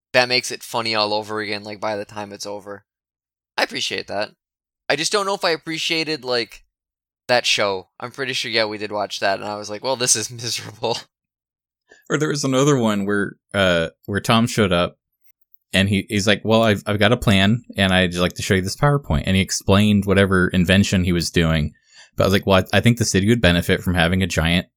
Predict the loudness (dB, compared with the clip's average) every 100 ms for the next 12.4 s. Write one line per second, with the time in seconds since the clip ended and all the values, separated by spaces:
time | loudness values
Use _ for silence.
0 | _ -2 0 0 -2 0 0 2 0 -4
1 | _ _ _ 0 0 2 2 4 2 4
2 | 2 0 -4 -2 0 2 2 2 2 4
3 | 4 4 0 -4 -4 -8 -14 _ _ _
4 | _ -20 _ 0 2 4 4 4 2 2
5 | 0 0 -10 _ 0 2 4 4 4 0
6 | 2 4 4 4 0 0 2 4 4 4
7 | 4 4 2 0 2 0 4 2 4 -6
8 | -2 0 0 -2 -8 _ _ 0 2 4
9 | 2 0 -2 0 -2 0 0 2 0 0
10 | 2 0 -4 _ _ _ -2 2 4 2
11 | 2 0 0 0 -2 0 2 4 2 2
12 | 2 4 2 2